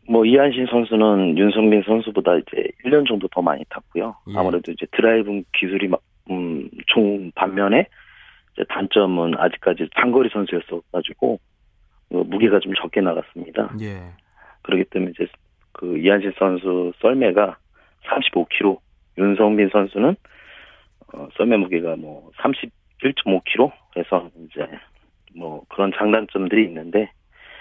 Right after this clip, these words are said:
Speaker 1: 어, 이한신 선수는 뭐, 그, 일단은 뭐, 장거리 선수인데도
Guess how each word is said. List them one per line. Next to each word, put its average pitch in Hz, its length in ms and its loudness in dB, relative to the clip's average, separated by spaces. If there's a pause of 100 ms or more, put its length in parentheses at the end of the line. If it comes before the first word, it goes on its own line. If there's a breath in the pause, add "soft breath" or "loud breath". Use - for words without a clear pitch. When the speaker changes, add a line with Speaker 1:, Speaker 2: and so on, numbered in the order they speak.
(300 loud breath)
Speaker 1:
어, 98 140 2
이한신 120 400 2
선수는 117 560 4
뭐, 92 380 0 (1500 loud breath)
그, 90 380 0
일단은 147 360 0
뭐, 113 200 4
장거리 135 360 2
선수인데도 120 840 4